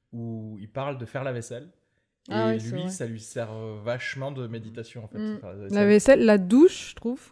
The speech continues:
Speaker 2: Moi,
Speaker 1: Ouais.
Speaker 2: quand j'ai la douche, genre, ça me remet la, la tête en place. Et marcher aussi, je trouve que ça,
Speaker 1: Ok.
Speaker 2: ça te vide bien.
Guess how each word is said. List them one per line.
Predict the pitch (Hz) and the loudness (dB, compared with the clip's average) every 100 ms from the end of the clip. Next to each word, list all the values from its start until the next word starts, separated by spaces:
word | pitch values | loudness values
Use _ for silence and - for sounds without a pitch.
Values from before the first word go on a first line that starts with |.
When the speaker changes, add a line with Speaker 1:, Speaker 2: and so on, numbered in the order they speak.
| _ _ _ | _ _ _
Speaker 2:
Moi, | 202 214 | -4 -2
Speaker 1:
Ouais. | |
Speaker 2:
quand | 226 208 | 2 4
j'ai | 202 196 | 4 4
la | 190 | 4
douche, | 190 254 | 2 0
genre, | 226 175 | -2 -4
ça | 202 | 0
me | 190 | 4
remet | 196 196 | 6 4
la, | 196 190 | 4 0
la | 180 175 | 0 -2
tête | 196 - | -2 -2
en | 190 | -2
place. | 214 302 - _ - 196 | 0 -2 -8 _ -20 4
Et | 214 | 8
marcher | 214 226 - 294 | 10 8 4 2
aussi, | 262 - 214 196 | 2 2 -8 -10
je | - | -16
trouve | 220 | -18
que | 196 | -16
ça, | - 185 185 185 214 202 _ - | -12 -12 -12 -16 -20 _ _ -20
Speaker 1:
Ok. | 110 208 | -20 -14
Speaker 2:
ça | 196 | -14
te | - | -8
vide | 196 180 196 185 | -8 -8 -12 -14
bien. | 180 185 | -14 -14